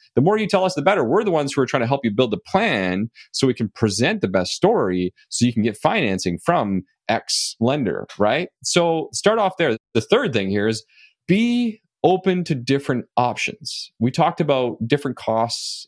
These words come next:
and expenses and fees and so forth. There's lending products that are out there that you would never typically get from someone who isn't creative. And sometimes, again, as Russ mentioned, there are some fees associated with it. But know the numbers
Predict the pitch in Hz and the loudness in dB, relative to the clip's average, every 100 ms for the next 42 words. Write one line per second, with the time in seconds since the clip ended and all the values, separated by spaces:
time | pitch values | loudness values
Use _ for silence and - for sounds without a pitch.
0 | - 98 92 92 - - 117 113 - 107 | -4 -2 -2 -4 -6 -2 -2 0 -2 0
1 | 104 104 - 92 92 - - 104 101 101 | 0 -4 -4 -2 -2 -4 -2 -2 0 -2
2 | 98 - 95 - 98 - 101 95 - _ | -2 -4 -4 0 -2 0 -2 -2 -4 _
3 | - - _ 185 196 135 156 180 160 139 | -20 -20 _ 0 2 0 0 -2 0 2
4 | 135 139 - 120 113 123 123 107 101 87 | 2 -2 -2 2 2 2 2 0 2 0
5 | 117 113 117 139 143 139 127 123 104 101 | 0 0 0 0 -2 -2 -2 -2 -2 0
6 | 98 - 101 95 95 92 - - - 120 | -2 -2 0 0 0 -2 -4 -4 -2 0
7 | 110 107 113 - - 92 92 127 151 - | 0 0 -2 -4 0 0 2 -2 -4 -12
8 | - - _ 117 123 123 - - 190 196 | -20 -20 _ 0 0 -2 0 0 2 0
9 | 123 127 139 127 113 127 113 117 117 - | 0 0 -2 0 0 2 0 2 0 2
10 | 120 156 101 95 98 98 107 107 107 107 | 0 2 0 0 0 0 0 0 0 -2
11 | 113 156 175 107 98 92 90 87 90 85 | -2 -2 -2 0 -2 0 0 0 -2 -2
12 | 123 117 - - - - 110 202 240 165 | -2 -4 -8 -20 -18 0 2 2 2 0
13 | 143 143 175 208 - | 0 0 0 0 -2